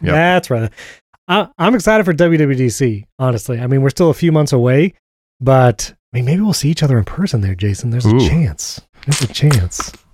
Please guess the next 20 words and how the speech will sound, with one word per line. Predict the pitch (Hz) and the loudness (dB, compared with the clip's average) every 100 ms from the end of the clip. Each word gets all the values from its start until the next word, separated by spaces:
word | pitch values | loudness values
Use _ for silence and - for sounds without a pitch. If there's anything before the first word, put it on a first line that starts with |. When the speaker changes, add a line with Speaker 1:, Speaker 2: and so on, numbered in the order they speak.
| _ - | _ -6
Speaker 1:
That'd | 90 | 0
Speaker 2:
We | 80 | 2
Speaker 1:
be | 165 | 4
Speaker 2:
could | |
Speaker 1:
great. | 180 | 2
Speaker 2:
see | 156 | 0
each | - | -4
other | 101 90 | -6 -6
there. | 92 - _ - | -10 -18 _ -16
Just | 113 | -4
saying. | 185 175 98 90 _ | 2 2 2 -2 _
Speaker 1:
Yeah. | 294 175 | -12 -2
Speaker 2:
I'm | 151 185 | 0 2
also | 214 220 165 | 2 2 0
thinking | 175 170 147 | 0 0 0
about | 131 131 | 0 0
W | 143 139 | 0 0
W | 139 131 | 0 0
D | 123 135 | 0 -2
C | - 135 139 | -2 -4 -4